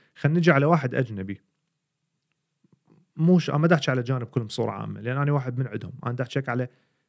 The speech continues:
شخصية أجنبي إجا من دول-، دولة جدًا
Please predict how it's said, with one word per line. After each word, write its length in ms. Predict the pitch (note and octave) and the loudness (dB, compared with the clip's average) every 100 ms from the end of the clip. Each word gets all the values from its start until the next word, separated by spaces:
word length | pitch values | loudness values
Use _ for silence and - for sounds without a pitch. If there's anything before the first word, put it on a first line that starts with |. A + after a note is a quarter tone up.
| _ | _
شخصية 640 | - D#3 - - G#3 G3 D#3+ | 0 0 0 0 4 6 4
أجنبي 540 | D#3 C#3 B2 A2+ D3 | 4 2 0 -2 0
إجا 160 | F3+ F3 | 4 4
من 240 | D#3 C#3+ | 4 2
دول-، 320 | C3 C#3+ C3 B2 | 0 0 0 -4
دولة 480 | B2 C3 A#2 A2 - | -4 -2 -2 -6 -8
جدًا 680 | A#2+ A#2+ E3+ C#3+ C#3 B2+ | -4 0 0 0 -2 -2